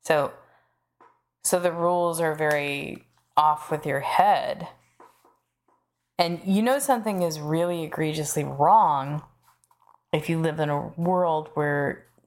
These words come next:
there's no tolerance for these small discrepancies in your life. Nobody wants to be run by a short-tempered,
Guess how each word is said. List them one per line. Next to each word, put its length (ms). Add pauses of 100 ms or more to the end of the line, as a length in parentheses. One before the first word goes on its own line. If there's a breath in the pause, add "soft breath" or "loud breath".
(1200)
there's 280
no 160
tolerance 1000 (280)
for 560 (140)
these 260
small 1040 (720)
discrepancies 1400 (1500)
in 120
your 140
life. 560 (480 soft breath)
Nobody 420
wants 640
to 80
be 160
run 380
by 200
a 140
short-tempered, 1300